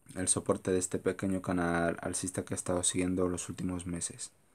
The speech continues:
Vale, así que bueno, el S P quinientos ya vemos que igual tiene potencial bajista para,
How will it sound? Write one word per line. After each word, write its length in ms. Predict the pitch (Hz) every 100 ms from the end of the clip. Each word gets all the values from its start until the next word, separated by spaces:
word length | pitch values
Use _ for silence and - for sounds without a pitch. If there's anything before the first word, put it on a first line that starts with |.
| _ _ - _ _ _ _ _ _ _ _ _ _ _ _ _ _ _ _ _ _ _ _
Vale, 260 | - 98 113
así 300 | 104 - 101
que 340 | - 98 92
bueno, 340 | 92 92 85 85
el 380 | 87 87 90 90
S 160 | -
P 160 | 87 92
quinientos 420 | - 95 101 101
ya 120 | 95
vemos 280 | 90 90 90
que 140 | -
igual 300 | 92 92 90
tiene 560 | 85 90 90 87 87 85
potencial 460 | - - 90 - 90
bajista 460 | 90 - 95 95
para, 600 | 90 87 90 87 85 113